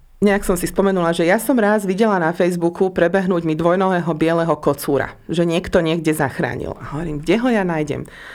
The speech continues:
Tak som napísala prvej známej, čo mi napadla, čo je mačkárka cez Facebook, že prosím ťa, Silvi, kde? Kde bol ten biely kocúr? A ona hneď, že títo ho majú v Košiciach. Tak ja som hneď napísala, o,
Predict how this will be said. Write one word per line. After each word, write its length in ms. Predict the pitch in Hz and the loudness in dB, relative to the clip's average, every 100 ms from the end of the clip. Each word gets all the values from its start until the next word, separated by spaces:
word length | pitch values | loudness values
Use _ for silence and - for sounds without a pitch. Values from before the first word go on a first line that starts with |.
| - - - - | -18 -20 -20 0
Tak 180 | 175 - | 0 2
som 140 | 190 | 2
napísala 580 | 185 202 220 196 175 165 | 2 0 0 2 2 0
prvej 360 | 185 185 175 | 0 0 0
známej, 320 | 160 160 175 165 | 0 0 0 0
čo 100 | 175 | -4
mi 100 | 156 | -2
napadla, 580 | 143 175 165 170 170 165 | -2 -2 0 0 -2 -2
čo 140 | 170 | -2
je 80 | 151 | 0
mačkárka 640 | 143 127 - 160 - 180 | 0 -2 -2 -2 0 -2
cez 200 | 175 135 | 0 -4
Facebook, 600 | - 185 180 196 220 - - _ - | 0 -2 0 0 -2 -6 -20 _ -20
že 160 | - 143 | -10 -2
prosím 240 | 175 202 | 0 2
ťa, 100 | 190 | -2
Silvi, 300 | - 185 175 | -2 -2 -2
kde? 500 | 165 143 151 160 156 - - | -4 -6 2 2 0 -12 -10
Kde 400 | 165 151 175 180 | -8 0 0 2
bol 180 | 180 175 | 2 2
ten 200 | 165 156 | 0 2
biely 320 | 156 156 151 | 0 0 0
kocúr? 400 | 156 147 120 123 | -2 0 -2 0
A 100 | 156 | 0
ona 160 | 160 | 2
hneď, 320 | 156 175 156 180 | 2 0 0 0
že 60 | |
títo 240 | 320 302 240 | 0 2 2
ho 80 | |
majú 240 | 220 196 185 | 2 0 2
v 60 | |
Košiciach. 500 | 190 180 180 151 135 - - - - - - - - | 0 0 -2 -2 -4 -4 -18 -20 -20 -20 -20 -20 -18
Tak 180 | - 285 | 0 0
ja 120 | 220 202 | 2 0
som 160 | 180 | 0
hneď 160 | 180 175 | 0 0
napísala, 720 | 190 233 220 214 190 185 | -2 -2 -2 0 0 0
o, 40 | 180 | -2